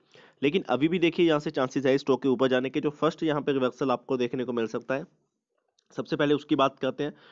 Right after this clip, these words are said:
तो वो आपके पास मिल सकता है around सिक्सटी फ़ोर रुपीज़ तक। तो देखिए, फिफ्टी नाइन का स्टॉक है, सिक्सटी फ़ोर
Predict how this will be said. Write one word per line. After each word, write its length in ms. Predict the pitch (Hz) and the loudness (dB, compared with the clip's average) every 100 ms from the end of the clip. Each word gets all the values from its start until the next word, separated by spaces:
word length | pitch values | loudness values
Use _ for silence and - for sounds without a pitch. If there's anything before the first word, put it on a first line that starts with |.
| - _ | -20 _
तो 120 | 170 180 | 2 4
वो 180 | 190 | 4
आपके 280 | 202 180 - | 4 2 0
पास 220 | 165 170 160 | 0 0 2
मिल 120 | 143 | 2
सकता 260 | 147 135 | 0 0
है 80 | 170 | 2
around 200 | 131 139 | 4 2
सिक्सटी 280 | 147 135 147 | 0 -4 -2
फ़ोर 180 | 143 135 | 2 2
रुपीज़ 240 | 135 143 | 2 0
तक। 140 | 143 151 - _ - _ | 0 -4 -6 _ -20 _
तो 60 | 143 | -4
देखिए, 200 | 139 151 | -2 -2
फिफ्टी 240 | 127 - | -4 -4
नाइन 200 | 127 120 | 0 0
का 100 | 127 | -2
स्टॉक 260 | 127 131 123 | -4 -4 -4
है, 40 | |
सिक्सटी 340 | 131 117 - 131 | -6 -8 -6 -6
फ़ोर 180 | - | -4